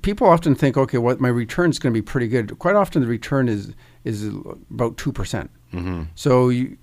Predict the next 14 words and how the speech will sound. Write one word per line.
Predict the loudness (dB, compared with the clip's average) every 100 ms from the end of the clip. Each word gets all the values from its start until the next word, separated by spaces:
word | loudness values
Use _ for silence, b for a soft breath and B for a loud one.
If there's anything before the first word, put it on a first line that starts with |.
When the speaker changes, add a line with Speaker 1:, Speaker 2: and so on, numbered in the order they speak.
| _
Speaker 1:
where | -6 2 6 8
they're | 8 6
banking | 4 4 4 4
on | 4 2
is | 0
the | -4
properties | 2 2 4 0 0
are | 0
rising | 0 2 2 2 0
in | 0
value, | 0 0 0
'cause | -2 2
nobody | 4 6
re-, | 6 4 0